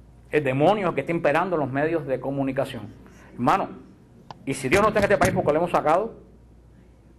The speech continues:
Lo que viene sobre este país es grande. ¿Tú sabes por qué? Porque al que mucho se le dio,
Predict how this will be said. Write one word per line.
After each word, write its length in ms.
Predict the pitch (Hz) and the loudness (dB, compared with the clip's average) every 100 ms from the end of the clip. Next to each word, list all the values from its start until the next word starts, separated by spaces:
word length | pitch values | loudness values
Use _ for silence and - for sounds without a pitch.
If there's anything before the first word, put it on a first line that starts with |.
| - - | -20 -14
Lo 120 | 123 117 | -8 -2
que 120 | 117 | 0
viene 160 | 175 | 2
sobre 140 | 170 170 | 2 0
este 120 | 185 | 0
país 160 | 165 170 | 0 2
es 60 | |
grande. 160 | 156 165 | 2 2
¿Tú 60 | 151 | 0
sabes 100 | 180 | 0
por 120 | 156 | -2
qué? 320 | 214 - - - | -4 -6 -18 -12
Porque 220 | 131 123 | -10 -6
al 100 | 127 | -6
que 120 | - 123 | -6 0
mucho 300 | 208 269 254 | 2 2 2
se 140 | 233 | 2
le 100 | 220 | 4
dio, 240 | 220 254 | 4 2